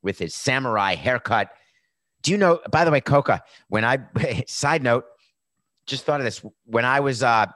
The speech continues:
cast on Survivor, I wanted to practice making fire with flint. So I went to get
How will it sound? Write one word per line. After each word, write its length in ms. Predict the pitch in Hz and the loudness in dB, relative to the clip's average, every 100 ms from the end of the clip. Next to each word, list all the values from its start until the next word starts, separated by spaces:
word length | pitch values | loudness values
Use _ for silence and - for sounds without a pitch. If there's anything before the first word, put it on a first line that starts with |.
| _ | _
cast 340 | - 127 123 - | -4 -4 -4 -6
on 140 | 117 | -8
Survivor, 640 | - 87 92 104 73 69 _ _ _ _ _ _ _ _ - - - - - | -4 0 2 2 -2 -6 _ _ _ _ _ _ _ _ -20 -20 -20 -12 -6
I 120 | 113 | -4
wanted 320 | 117 120 117 | -2 -4 -4
to 100 | 113 | -8
practice 800 | - 120 127 135 - 95 - - - | -8 -6 -4 -4 -6 -8 -8 -12 -10
making 340 | 92 98 107 90 | -8 -6 -8 -6
fire 640 | 147 143 101 87 87 - _ | -4 -4 -4 -4 -8 -10 _
with 160 | 95 - | -12 -8
flint. 400 | 151 160 - - _ _ _ _ _ _ | -6 -8 -8 -18 _ _ _ _ _ _
So 240 | - 143 123 | -8 -2 0
I 160 | 117 | 0
went 300 | 113 143 160 | -2 -4 -4
to 100 | 139 | -12
get 360 | 101 123 123 | -6 -2 -2